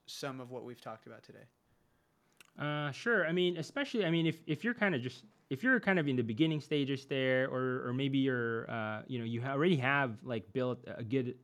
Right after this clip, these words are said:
Speaker 2: uh, book of business, but, you know, you, you still haven't, uh, created this, like, inbound,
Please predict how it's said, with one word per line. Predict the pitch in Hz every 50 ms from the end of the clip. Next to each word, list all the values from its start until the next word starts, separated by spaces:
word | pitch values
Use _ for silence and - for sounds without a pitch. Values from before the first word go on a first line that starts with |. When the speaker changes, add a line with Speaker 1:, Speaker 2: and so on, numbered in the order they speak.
| _ -
Speaker 2:
uh, | 110 104 101 - - - _ -
book | 127 127 -
of | 120 92
business, | 110 123 135 127 117 123 120 113 113 113 107 - - - _ _ _ _ _ _ _ _ - 117 104 98
but, | 135 127 120 120 120 117 117 113 - - _ _ _ _ _ _ _ _ _ _ -
you | - 131 123
know, | 120 120
you, | 120 123 127 135
you | 131 127
still | 123 - - 190 185 160
haven't, | 135 143 143 143 143 135 139 131 - - - _ - 110
uh, | 120 120
created | - - - 143 139 143 143 131 135 131 123 120
this, | 127 123 123 -
like, | 123 113 107 107 - - - -
inbound, | 139 143 139 127 117 127 123 123 120 120 120 117 117 113 113 104 104